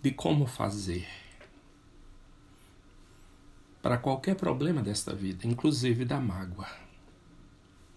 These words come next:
Mas eu vou ter ou tomar a ousadia de deixar, é, três observações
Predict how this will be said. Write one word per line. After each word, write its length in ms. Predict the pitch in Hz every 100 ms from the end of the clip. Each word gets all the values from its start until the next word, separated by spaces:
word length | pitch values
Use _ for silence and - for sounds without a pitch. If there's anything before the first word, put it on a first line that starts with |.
| - - - - - - - -
Mas 180 | - 147
eu 120 | 180
vou 160 | 185 196
ter 520 | 196 160 160 139 120 - - - - - - - - -
ou 220 | - 120 -
tomar 680 | - 147 135 120 143 143
a 120 | 117
ousadia 1040 | 117 131 143 113 113 95 92 120 147 127 98 - - - - - - - - - -
de 140 | 110 120
deixar, 800 | 123 139 117 - 139 143 131 - - - - - - - - - - - - - - - -
é, 220 | 127 123 -
três 320 | 190 220 208
observações 1500 | 147 139 123 135 127 123 117 - 113 113 110 110 - - -